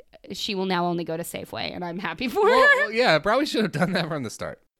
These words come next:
Speaker 2: It's just birth control. What a dick. I so rarely sympathize with our reviewers, but that's, like, there, there's just no,
Speaker 1: I
Speaker 2: there's no, there's no lack of sympathy in that one. That, that's just a sad one.
Speaker 1: That's just a sad one. It's so fucking sad.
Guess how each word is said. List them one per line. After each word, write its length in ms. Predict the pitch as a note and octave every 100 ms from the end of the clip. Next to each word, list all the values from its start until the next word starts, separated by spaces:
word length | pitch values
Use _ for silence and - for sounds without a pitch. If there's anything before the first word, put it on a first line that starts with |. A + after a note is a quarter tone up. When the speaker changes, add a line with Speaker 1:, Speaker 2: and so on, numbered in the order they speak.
| _
Speaker 2:
It's 340 | - E2+ - -
just 640 | - - D3 C3 - _
birth 300 | F#2+ G2 -
control. 380 | - C#3+ - -
What 160 | C#3+
a 80 | A#3 - _
dick. 400 | F2+ F#2 - _ _ _ -
I 140 | C#3+
so 400 | C#3 - D#3 D#3
rarely 580 | C3+ B2 A#2+ A#2 G#2+ G2
sympathize 640 | - G#2+ G#2+ - F2+ F2+
with 100 | F#2
our 140 | F2+ F2
reviewers, 760 | E2+ F2+ F2 D#2 C#2+ - - -
but 220 | G2 F#2
that's, 400 | G#2+ A#2 - -
like, 300 | F2 D#2+ -
there, 200 | G#2+ G#2+ G2
there's 260 | G#2+ G2
just 240 | - G#2 -
no, 440 | G2+ G#2 G#2 G2+
Speaker 1:
I 80 | F#2+
Speaker 2:
there's 180 | G#2+ A2
no, 500 | C3+ C3+ B2+ A#2 - _ _ _ _ _ _ _
there's 200 | B2+ B2
no 240 | D3+ D#3 D3
lack 360 | B2 A#2 -
of 100 | G2
sympathy 420 | - G2+ F#2+ G2 F2+
in 120 | F2
that 180 | F#2+ D#2+
one. 160 | D#2+
That, 240 | F#2 G2+ -
that's 240 | A2 -
just 320 | - A2+ -
a 60 | E2+
sad 320 | - E2 C#2
one. 240 | C#2+ C2 -
Speaker 1:
That's 180 | C4+ -
just 240 | G4 G4+
a 80 | A#4+
sad 400 | - - G3 G3
one. 180 | E3+ E3
It's 240 | G3 - -
so 240 | A#3+ G#3
fucking 400 | G3+ F#3+ F3+ E3
sad. 440 | F3+ D#3+ D3+ D#3+